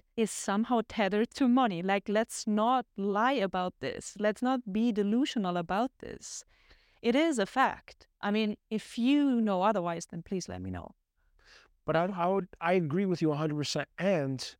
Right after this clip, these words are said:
Speaker 2: I would actually look into this a little bit deeper and ask myself, what is it that we're actually seeing with money? And this goes back to the Robert Kiyosaki book that I had, uh, listened to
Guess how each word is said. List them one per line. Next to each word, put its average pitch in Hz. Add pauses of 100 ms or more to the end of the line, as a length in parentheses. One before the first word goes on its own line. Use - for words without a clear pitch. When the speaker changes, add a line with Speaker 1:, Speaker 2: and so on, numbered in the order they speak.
(220)
Speaker 2:
I 160
would 151
actually 151
look 147
into 147
this 139
a 147
little 135
bit 120
deeper 139
and 123
ask 143
myself, 123 (720)
what 165
is 214
it 208
that 180
we're 156
actually 165
seeing 160
with 139
money? 139 (920)
And 143
this 165
goes 175
back 165 (200)
to 156
the 143
Robert 143
Kiyosaki 165
book 135
that 131
I 131
had, 127 (240)
uh, 131
listened 196
to 135